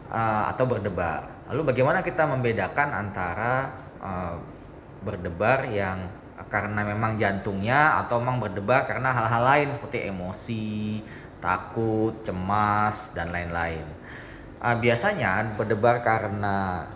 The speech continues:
gangguan irama jantung itu sangat mudah dideteksi dengan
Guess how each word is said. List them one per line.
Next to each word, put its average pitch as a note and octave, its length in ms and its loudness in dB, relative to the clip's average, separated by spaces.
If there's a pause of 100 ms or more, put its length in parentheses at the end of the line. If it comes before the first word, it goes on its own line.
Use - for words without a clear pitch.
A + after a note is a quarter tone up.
gangguan F#2+ 560 0
irama F2+ 380 0
jantung E2 340 -2
itu B2+ 380 -2 (260)
sangat G2 380 -2
mudah G2+ 320 2
dideteksi G#2 560 -2
dengan F#2 260 0